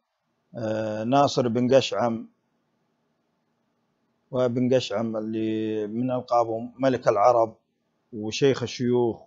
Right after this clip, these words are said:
وشيخ العراقيين، أيضا آل علي حكام منطقة حائل، كذلك، آه، الشيخ صفوق الجربة سلطان البر، وهذا اللقب أطلق عليه، آه، العثمانيين،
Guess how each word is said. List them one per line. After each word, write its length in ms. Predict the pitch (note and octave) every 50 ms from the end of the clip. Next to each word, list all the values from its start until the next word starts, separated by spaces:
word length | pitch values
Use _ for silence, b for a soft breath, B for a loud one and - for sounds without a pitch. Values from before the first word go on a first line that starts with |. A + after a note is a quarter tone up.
| _ -
وشيخ 360 | G#2 A2 - D3 B2+ A2+ A#2+
العراقيين، 920 | A#2 G2+ G#2 A#2+ B2+ A#2 G#2+ - A#2 A#2+ A#2+ A#2+ B2 B2 A2+ A2 G#2 G2+ - _ _ _ _ _ _ _ _ _ _ - E3
أيضا 280 | F3+ F#3 D#3 E3 E3
آل 320 | D#3 D3+ D#3 E3+ E3 D3+ C3
علي 480 | B2 D#3 D3+ C#3 C3+ C3+ B2+ - - _ _ _
حكام 460 | - - C3 - - D3+ C#3+ C#3 C3+
منطقة 320 | C3+ B2+ B2+ C3 - B2
حائل، 600 | - - - C#3 C#3 C3+ B2+ A#2+ A2+ A2 G#2+ - - _ _ _ _ _ _ _ _ _ _ _ _ _ _ _
كذلك، 520 | D3+ D3 D3+ E3+ F3 E3+ D#3+ D3+ - -
آه، 340 | C#3+ C3 B2+ B2+ B2+ B2+ B2+
الشيخ 400 | B2 - - F3 E3+ D#3 - C3
صفوق 420 | B2 - - - D#3+ D#3 C#3 B2+
الجربة 640 | C3 B2 A2+ C#3+ D3 C3 A#2+ A2 A#2+ A#2 A2+ G#2 - _ _ _ _ _ _ -
سلطان 480 | - - C#3+ C3+ - C#3+ C#3+ C#3 C3+
البر، 400 | C3 B2+ A#2+ C3+ C3+ C3 - - - _ _ _ _ _ _ _ _ _ _ _ _ _ _ _ _ _ _ _ _ _ _ _ _ _ -
وهذا 320 | - C3 D3 D3+ C#3+ C#3+
اللقب 300 | D3+ D#3+ D3 - C3+ B2
أطلق 320 | B2+ A#2 D3 C#3+ F#2+ -
عليه، 380 | B2 A2 B2 C#3 C#3 C3+ C3 B2+
آه، 420 | B2 B2 B2 B2 B2 A#2+ A#2 A#2 A#2 A#2+ A#2+ A#2 A#2 A2+ A2 A2 G#2+ G#2+ G#2+ G#2+ G#2+ G#2+
العثمانيين، 1000 | G2+ G#2+ A2+ - B2 B2+ B2+ B2+ C3+ C#3 C#3 C#3+ C#3 B2+ B2 A#2+ C3 - -